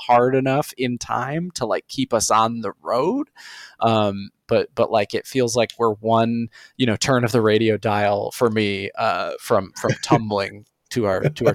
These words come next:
Speaker 1: dooms on the mountainside.
Speaker 2: Toons is the driving cat. Um, <laughs> so, uh, so away from, uh, something that was,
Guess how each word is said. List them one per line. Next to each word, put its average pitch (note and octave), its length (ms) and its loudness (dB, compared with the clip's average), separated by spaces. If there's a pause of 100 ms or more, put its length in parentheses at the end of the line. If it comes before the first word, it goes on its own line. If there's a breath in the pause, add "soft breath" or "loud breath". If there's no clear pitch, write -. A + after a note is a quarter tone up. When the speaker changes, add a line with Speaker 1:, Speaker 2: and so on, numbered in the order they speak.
Speaker 1:
dooms G2 640 -4
on G2+ 120 -6
the G#2 60 -8
mountainside. G2 640 -6 (760 loud breath)
Speaker 2:
Toons G3+ 380 2
is G3 180 0
the E3+ 100 2
driving C#3+ 380 4
cat. G#2 300 -4 (520 soft breath)
Um, B3 680 4 (720)
<laughs> - 680 -6
so, F3+ 400 6
uh, D#3 440 0 (200)
so E3+ 420 2 (100)
away D#3+ 360 4
from, E3 600 2
uh, C#3+ 360 2
something D3+ 840 0
that C3+ 240 2
was, C3 500 4